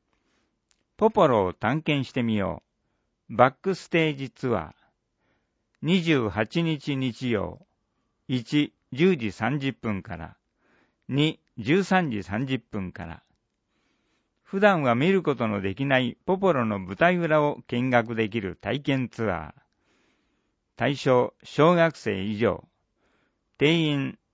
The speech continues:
各三十人。申し込み先着順。申し込み先、芸術文化センターポポロ。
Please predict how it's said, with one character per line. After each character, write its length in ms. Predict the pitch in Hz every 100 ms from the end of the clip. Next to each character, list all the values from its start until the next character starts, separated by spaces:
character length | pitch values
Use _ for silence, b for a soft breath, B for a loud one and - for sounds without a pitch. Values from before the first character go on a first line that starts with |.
| _
各 460 | 151 156 113 95 -
三 320 | - 120 147
十 220 | 127 113
人。 200 | 85 76 - _ _ _ _ _ _ _ _
申 240 | 113 151
し 120 | 147 -
込 140 | 135
み 140 | 131
先 260 | 117 113 110
着 280 | 107 101 95
順。 320 | 85 82 76 _ _ _ _ _ _ _ _ _ _ _
申 240 | 123 156 202
し 100 | -
込 120 | 165
み 120 | 156
先、 460 | 131 123 - 110 - _ _ _ _ _ _
芸 240 | 104 151
術 340 | 170 175 - 151
文 260 | 135 143
化 140 | 127 123
セ 160 | -
ン 140 | 117 104
タ 220 | 90 82
ー 20 |
ポ 160 | - 139
ポ 140 | 107
ロ。 200 | 87 82